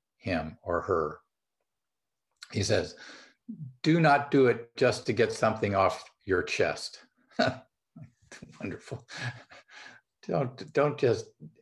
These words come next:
you know, it should be for the sake of helping her. And of course, his fifth, uh, uh, comment is you do it with compassion,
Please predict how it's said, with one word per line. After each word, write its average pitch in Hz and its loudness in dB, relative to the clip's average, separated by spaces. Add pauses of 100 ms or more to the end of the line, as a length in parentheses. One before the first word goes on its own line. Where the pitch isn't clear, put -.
(100)
you 117 -4
know, 101 0
it 110 0
should 131 0
be 131 -2
for - -2
the 113 2
sake 131 2
of 113 -2
helping 127 0
her. - -8 (720)
And 104 2
of 98 -2
course, 101 0
his - -2
fifth, - -2 (200)
uh, 101 -10 (340)
uh, 107 -8
comment 98 -2
is 92 0
you 98 -2 (360)
do 104 2
it 85 -4
with 92 -2 (680)
compassion, 110 0